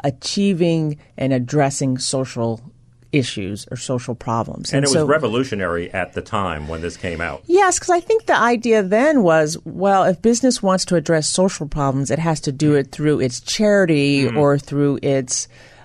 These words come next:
Speaker 1: um, sheer just giving, as opposed to, hey, we could make it part of the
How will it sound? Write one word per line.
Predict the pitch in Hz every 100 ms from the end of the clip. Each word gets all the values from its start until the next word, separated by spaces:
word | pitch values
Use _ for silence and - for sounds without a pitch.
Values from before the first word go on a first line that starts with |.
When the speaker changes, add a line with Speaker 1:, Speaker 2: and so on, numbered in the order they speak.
| -
Speaker 1:
um, | 143 127 120 110 -
sheer | - 185 170
just | 131 139 - 127
giving, | 170 135 107 101 127 - - -
as | 156 147
opposed | 123 - 262 320 - -
to, | 151 135 127
hey, | - 240
we | 240 320
could | -
make | 277 254 220
it | -
part | 196 175
of |
the | 151